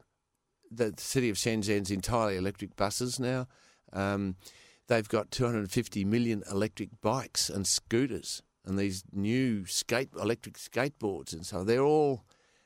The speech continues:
fed off, um, the, the, the power system. So the more renewable that gets, the more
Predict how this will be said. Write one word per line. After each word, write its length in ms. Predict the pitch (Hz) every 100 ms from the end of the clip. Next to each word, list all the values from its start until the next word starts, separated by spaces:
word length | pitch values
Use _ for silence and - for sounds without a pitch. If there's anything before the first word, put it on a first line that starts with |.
| _ _ -
fed 200 | 135 110
off, 420 | 101 92 - -
um, 460 | 104 95 92 92 87 190 -
the, 180 | 101 87
the, 160 | - 92
the 140 | 82
power 320 | - 123 123 113
system. 420 | - - 90 104
So 160 | 107
the 80 | 95
more 240 | 95 101 95
renewable 480 | 92 107 107 87
that 220 | 92 90 -
gets, 260 | 90 -
the 100 | -
more 360 | 90 92 90